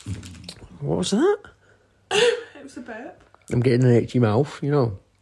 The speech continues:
Speaker 2: I am.
Speaker 1: Mm.
Speaker 2: So Adam has this weird thing with citrus fruit where he's literally, like, allergic to, <laughs> like, apples and kiwis, and he gets an itchy roof of his mouth, so you can imagine, like,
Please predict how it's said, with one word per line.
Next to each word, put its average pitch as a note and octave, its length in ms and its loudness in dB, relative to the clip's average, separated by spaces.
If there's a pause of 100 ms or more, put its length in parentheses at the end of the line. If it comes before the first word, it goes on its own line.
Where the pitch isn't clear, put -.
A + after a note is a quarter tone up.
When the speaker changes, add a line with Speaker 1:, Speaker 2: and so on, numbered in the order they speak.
(160)
Speaker 2:
I B3 240 -12
am. F#3+ 80 -14 (240)
Speaker 1:
Mm. B2 360 -6 (180)
Speaker 2:
So - 160 -4
Adam C#4+ 220 2
has C#4 180 2
this C4 180 -6
weird B3 320 4
thing A#3 300 -4
with B3 140 -6
citrus - 560 -4
fruit G#3+ 320 0 (1300)
where G#3 460 6 (1200)
he's A#3+ 240 -6
literally, A#3+ 440 -2
like, C4+ 200 -2
allergic A3+ 560 0
to, - 140 -2
<laughs> - 20 -4
like, - 600 4
apples A#3 760 2 (920)
and C4 120 -8
kiwis, A#3+ 580 -4
and B3 100 -4
he A#3+ 40 -6
gets B3+ 200 -4
an B3+ 100 2
itchy A#3 340 -2
roof A#3 260 -4
of A3+ 100 -6
his A3 140 -4
mouth, A3+ 280 0
so A#3+ 100 -6
you A3 80 -4
can A#3+ 140 -4
imagine, A#3 460 0
like, G3 340 -4